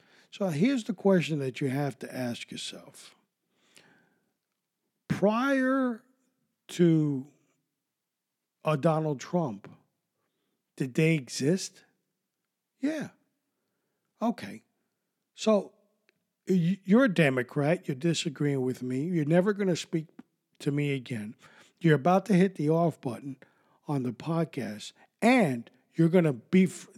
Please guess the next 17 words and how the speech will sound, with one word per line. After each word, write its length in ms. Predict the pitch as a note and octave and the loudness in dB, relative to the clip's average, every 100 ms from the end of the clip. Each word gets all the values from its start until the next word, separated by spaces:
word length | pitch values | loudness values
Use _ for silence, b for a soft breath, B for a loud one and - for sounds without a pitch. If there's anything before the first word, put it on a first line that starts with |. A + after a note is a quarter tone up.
| _ | _
def-, 300 | F#3+ F#3 - - - - C#3 | 2 2 -2 -20 -20 -20 -12
just 300 | - E3+ - _ | -2 -2 -2 _
take 280 | - G3 G3 | 0 2 4
me 120 | F3 | 4
off 300 | E3+ D#3 - | 4 2 -2
your 140 | D#3 C#3 | -6 -6
friend 440 | - F#3+ F#3+ C#3 | 0 2 2 0
list 280 | G#2 A2 - b b _ | -6 -12 -18 b b _
on 120 | C3 | -10
Facebook. 560 | - - D#3 - G2 - | -6 -2 -2 -4 -14 -4
This, 320 | F3 - - - b b b | -2 -2 -8 -16 b b b
this 120 | F#3 F3+ | 0 2
crap 280 | G3 D#3+ | 2 2
is 100 | C#3 | 0
getting 200 | B2 B2 F#2+ | -2 -4 -4
serious 500 | - D3+ G2 F#2 A#2 | -2 -2 -2 -8 -12
now. 220 | G2 | -14